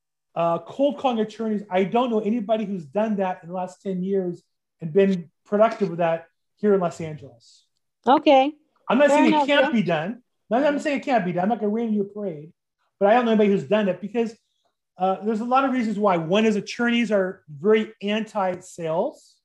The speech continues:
Speaker 1: right? You and me are, are salespeople, so when people call us, realtors are suckers to salespeople 'cause we're salespeople,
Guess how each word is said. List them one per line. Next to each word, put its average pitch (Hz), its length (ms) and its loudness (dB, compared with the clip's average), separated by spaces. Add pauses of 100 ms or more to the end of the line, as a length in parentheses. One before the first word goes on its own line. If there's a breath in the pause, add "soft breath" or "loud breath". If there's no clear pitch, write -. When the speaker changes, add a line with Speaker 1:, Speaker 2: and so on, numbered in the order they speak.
(880)
Speaker 1:
right? 180 380 -2 (420)
You 196 140 2
and 202 100 2
me 220 140 4
are, 180 240 2
are 165 100 -2
salespeople, 202 600 -2
so 185 200 -2
when 175 140 -6
people 208 360 -4
call 190 300 0
us, 185 120 -10 (540)
realtors 233 320 2
are 185 80 0
suckers 208 460 -2
to 180 100 -12
salespeople 175 540 -6
'cause 185 200 -6
we're 185 80 -2
salespeople, 160 760 -4